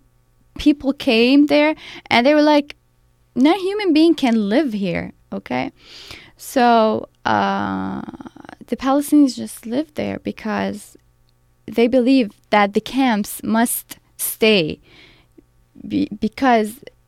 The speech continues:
just getting rid of the camps, that's what Israel wants, actually. They want to get rid of the camps. They want to get rid of the refugee,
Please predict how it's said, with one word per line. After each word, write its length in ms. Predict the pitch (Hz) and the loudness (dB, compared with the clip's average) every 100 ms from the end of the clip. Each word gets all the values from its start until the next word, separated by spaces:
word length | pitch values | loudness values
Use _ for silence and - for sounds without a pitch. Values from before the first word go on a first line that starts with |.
| _ _ - 208 _ _ _ _ - | _ _ -18 -18 _ _ _ _ -2
just 380 | 247 269 - | -2 -2 -4
getting 300 | - 269 381 | 0 0 2
rid 200 | 330 254 | 0 0
of 120 | 226 214 | 0 -2
the 80 | |
camps, 340 | - 247 220 208 | -4 -2 -2 0
that's 240 | 240 285 | 0 2
what 120 | 277 | 0
Israel 360 | 254 233 214 196 | 0 0 0 -2
wants, 240 | 196 190 | -4 -6
actually. 400 | - - - - | -8 -12 -10 -8
They 160 | 214 220 | -4 -2
want 240 | 233 226 220 | 0 -2 -4
to 60 | |
get 180 | 208 214 | -6 -6
rid 140 | 208 208 | -4 -6
of 120 | 202 | -6
the 80 | - | -8
camps. 320 | 220 180 - | -6 -6 -6
They 80 | 196 | -6
want 220 | 208 202 | -6 -8
to 80 | - | -10
get 200 | - - | -10 -8
rid 140 | 107 | -8
of 100 | 104 | -8
the 180 | - - | -8 -6
refugee, 640 | 208 233 226 208 - - | -6 -6 -10 -12 -12 -10